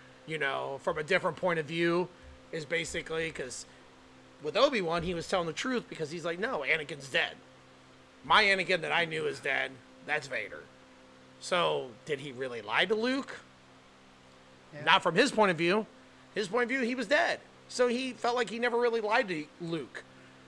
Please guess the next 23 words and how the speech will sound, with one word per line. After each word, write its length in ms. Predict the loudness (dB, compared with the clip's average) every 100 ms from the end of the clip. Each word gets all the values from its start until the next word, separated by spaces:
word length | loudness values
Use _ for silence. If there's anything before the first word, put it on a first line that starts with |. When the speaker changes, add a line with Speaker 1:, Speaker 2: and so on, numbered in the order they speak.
| -20 2
Speaker 1:
But, 260 | 4 4 0 -10
I 60 | -4
mean, 200 | -4 0
Luke's 240 | -2 0
like, 180 | -2 -2
"No, 180 | 0 0
you 300 | 0 -4 -2
fucking 300 | 0 0 4
lied 200 | 4 4
to 80 | 2
me. 160 | -4
That 180 | -2 -4 -6 -4
was 240 | 0 0 0
my 120 | -4
dad, 360 | 0 2 2
and 140 | -2 -12 -18 -20 -20 -20 -20 -20 -8
I 60 | -8
still 180 | -2 -2
feel 140 | 0
like 140 | 0 -2
my 100 | 0
dad's 280 | 0 0
there." 240 | -2 -2